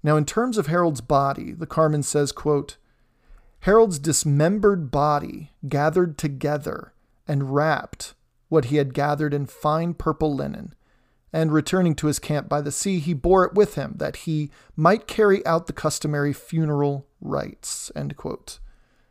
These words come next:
So wait, hold up. Harold's dismembered body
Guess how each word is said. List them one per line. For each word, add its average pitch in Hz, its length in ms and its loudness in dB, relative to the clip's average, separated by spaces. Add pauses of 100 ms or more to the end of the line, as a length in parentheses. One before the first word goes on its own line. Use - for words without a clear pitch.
(500)
So - 160 -6
wait, 139 160 0
hold 143 200 4
up. - 200 -12 (920)
Harold's 160 520 2
dismembered 143 920 2
body 143 540 -2